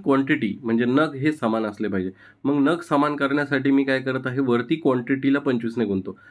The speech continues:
आता ह्याला खरेदीला जर मी नगाला जर पंचवीसने गुणलं, तर दराला सुद्धा मला काय करावं लागेल, पंचवीसने गुणावं लागेल.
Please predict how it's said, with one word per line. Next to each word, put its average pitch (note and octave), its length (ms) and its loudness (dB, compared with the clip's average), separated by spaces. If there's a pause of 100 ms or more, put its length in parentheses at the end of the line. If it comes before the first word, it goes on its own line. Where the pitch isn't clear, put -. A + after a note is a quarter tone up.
(180)
आता A#2 180 -2
ह्याला B2+ 520 -2 (100)
खरेदीला C#3+ 520 2
जर D#3+ 220 0
मी A2+ 180 0 (220)
नगाला B2+ 520 0
जर E3 140 2
पंचवीसने C3 500 -2
गुणलं, A#2 340 0 (440)
तर C#3+ 120 0
दराला C3+ 460 0
सुद्धा C#3 280 -2
मला B2 200 -2
काय A#2+ 180 -2
करावं A#2+ 200 -2
लागेल, C3+ 160 0
पंचवीसने A#2 460 -2
गुणावं G2+ 260 -2
लागेल. F#2 180 -4